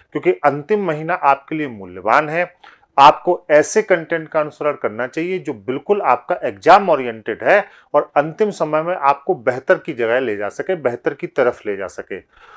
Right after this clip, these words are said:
सोमवार से हम लोग इस श्रृंखला को प्रारंभ कर रहे हैं। कैसे आपको इस श्रृंखला से जुड़ना है, कैसे आपकी तैयारी होगी, मैं सारी चीजें आपको बताता हूं। सबसे पहले बेटा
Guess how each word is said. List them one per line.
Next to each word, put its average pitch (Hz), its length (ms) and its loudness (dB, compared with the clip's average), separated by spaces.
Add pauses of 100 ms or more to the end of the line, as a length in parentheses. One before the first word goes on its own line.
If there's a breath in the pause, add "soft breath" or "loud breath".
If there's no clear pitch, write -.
(160 soft breath)
सोमवार 185 540 6
से 240 140 4
हम 208 160 2
लोग 202 140 0
इस 196 140 -6
श्रृंखला 165 360 -2
को 165 140 -12
प्रारंभ 113 440 -4
कर 151 140 -2
रहे 165 160 -6
हैं। 170 100 -14 (100)
कैसे 196 320 2
आपको 175 280 2
इस - 120 -12
श्रृंखला 147 340 -6
से 135 160 -8
जुड़ना 104 360 -8
है, 165 200 -10
कैसे 135 300 -4
आपकी 143 280 -2
तैयारी 104 460 -6
होगी, 156 260 -8
मैं 180 140 -10
सारी 147 340 2
चीजें 123 300 -12
आपको 110 300 -10
बताता 131 380 0
हूं। 87 160 -6 (560 soft breath)
सबसे - 360 4
पहले 208 260 4
बेटा 139 280 2